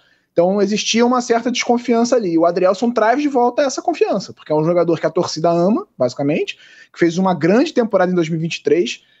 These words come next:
Acho que um dos poucos que se salvou em meio à derrocada da perda do título de dois mil e vinte e três, ele saiu com moral ainda, ainda como um jogador que manteve o nível de desempenho lá em cima, apesar dos pesares,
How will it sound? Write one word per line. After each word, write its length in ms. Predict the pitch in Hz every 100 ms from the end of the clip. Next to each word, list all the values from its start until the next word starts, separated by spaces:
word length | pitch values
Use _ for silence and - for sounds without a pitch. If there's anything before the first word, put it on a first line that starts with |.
| _
Acho 200 | 143 -
que 220 | 180 180
um 100 | 185
dos 160 | 196 185
poucos 460 | - 202 262 247
que 180 | - 226
se 280 | 214 - 208
salvou 560 | - 214 202 151 170 214
em 80 |
meio 180 | 190 180
à 20 |
derrocada 680 | 175 160 160 - 175 196 165
da 80 | 139
perda 220 | 151 151
do 100 | 147
título 320 | 147 156 151
de 40 | 139
dois 140 | 147
mil 80 | 139
e 40 |
vinte 120 | 139 -
e 80 |
três, 180 | 139 156
ele 120 | 151
saiu 360 | 156 - 156 180
com 200 | 180 180
moral 420 | 170 147 147 165
ainda, 420 | 135 165 208 196 185 _ _
ainda 260 | - 131 160
como 240 | 160 160
um 80 | 160
jogador 480 | 156 156 151 151 147
que 300 | - 151 147 - -
manteve 540 | 156 151 170 180 160
o 20 |
nível 200 | 151 156
de 100 | 156
desempenho 580 | 147 139 143 143 151 151
lá 140 | 147 143
em 60 |
cima, 420 | - 156 160 156 143 -
apesar 540 | - - 151 135 156 175
dos 160 | 143
pesares, 600 | - 147 147 147 147 -